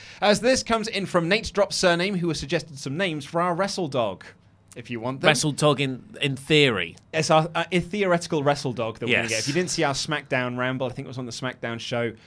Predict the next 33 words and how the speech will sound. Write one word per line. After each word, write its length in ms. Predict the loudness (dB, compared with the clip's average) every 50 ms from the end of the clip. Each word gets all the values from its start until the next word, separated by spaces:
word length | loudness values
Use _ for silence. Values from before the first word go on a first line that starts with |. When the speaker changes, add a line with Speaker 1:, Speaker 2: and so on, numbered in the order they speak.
| -20 -14 -10
Speaker 1:
we're 100 | -8 -4
thinking 260 | -2 -2 -2 0 -2
about 200 | 0 0 0 0
getting 220 | 0 -2 -2 0 0
a 40 | 0
Wrestle 320 | 0 0 0 0 -2 -4
Dog 240 | -2 -2 -4 -4 -4
for 240 | -6 -8 -6 -6 -6
the 80 | -6 -8
studio, 640 | -10 -6 -6 -4 -4 -4 -2 -2 -2 -2 -2 -4 -6 -10 -14 -20 -14 -8
um, 540 | -6 -4 -4 -4 -6 -8 -10 -12 -14 -16 -16 _ -4
and 220 | -4 -2 -2 -2
that'll 140 | -4 -6 -8
be 80 | -10 -10
fun. 300 | -8 -10 -10 -10 -12 -14 -18 _ -10
Speaker 2:
Our 100 | -8 -6
very 280 | -4 -2 -2 -2 -2 -4
own 200 | -4 -4 -6 -6
Broly 520 | -6 -8 -8 -6 -8 -8 -8 -10 -14 -16
from 80 | -16 -14
Speaker 1:
Exactly. 520 | -14 -12 -8 -6 -4 -4 -4 -6 -8 -10 -8
Speaker 2:
Queer 340 | -4 -4 -4 -4 -4 -6 -8 -12 -14 -18 -20 -20 -12 -4
Eye. 220 | 0 2 4 4 4
Speaker 1:
Um, 160 | 2 0 -2 -4
so 240 | 0 4 4 4 4
the, 80 | 4 0
the 500 | -4 -6 -8 -4 -4 -4 -4 -4 -6 -6
name 200 | -2 -2 -2 -2
suggestions 420 | -2 -4 -4 -4 -4 -2 -4 -8 -6 -4
are 160 | -2 -2 0
Bobby 380 | 4 4 4 6 4 0 -2 -4
Leashley, 800 | -4 -2 0 0 0 -2 -4 -6 -4 -4 -4 -4 -4 -6 -10 -10 -4
Speaker 2:
Good. 300 | 0 0 0 0 -2 -4